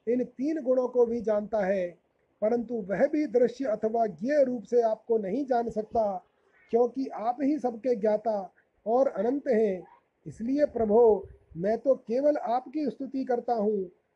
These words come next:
जब समाधि काल में प्रमाण, विकल्प और विपर्य रूप विविध ज्ञान और स्मरण शक्ति का लोप हो जाने से इस नाम रूपात्मक जगत का निरूपण करने वाला मन उपरत हो जाता है,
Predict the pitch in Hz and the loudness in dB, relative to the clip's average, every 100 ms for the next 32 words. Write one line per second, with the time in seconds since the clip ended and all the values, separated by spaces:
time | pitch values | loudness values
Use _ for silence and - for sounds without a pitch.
0 | _ 165 220 202 208 226 254 311 262 262 | _ -2 -2 -2 -2 0 -2 -2 0 0
1 | 247 247 240 - 226 240 254 220 - _ | 2 0 -2 -4 0 0 0 -2 -6 _
2 | _ _ 151 190 269 277 226 220 208 233 | _ _ -8 -2 0 0 -2 -6 -2 0
3 | 190 196 - 285 311 294 254 233 254 - | -2 -4 -2 -2 0 -2 -2 -4 -4 -4
4 | 190 214 285 302 208 240 247 226 185 _ | -2 -2 -2 -6 0 2 2 -2 -10 _
5 | _ _ 190 262 453 359 - 262 311 302 | _ _ 0 2 2 -2 -2 0 2 0
6 | 262 - 269 269 254 247 240 226 226 226 | -2 -4 -8 -2 0 2 2 4 4 4
7 | 220 220 214 196 185 - _ _ - 220 | 2 0 0 -2 -4 -10 _ _ -6 -2
8 | 220 180 208 277 262 208 220 269 277 269 | 0 0 0 2 2 0 0 0 0 0
9 | 269 247 226 240 - 247 233 220 214 226 | 0 0 -2 -2 -2 -2 0 -2 -4 -6
10 | 226 226 226 220 214 214 202 185 - - | -4 -2 0 2 2 0 -2 -10 -10 -10
11 | - 156 208 285 494 226 277 311 240 254 | -10 -4 0 0 -2 -2 -2 2 2 4
12 | 240 240 240 208 208 185 | 2 2 2 2 0 -4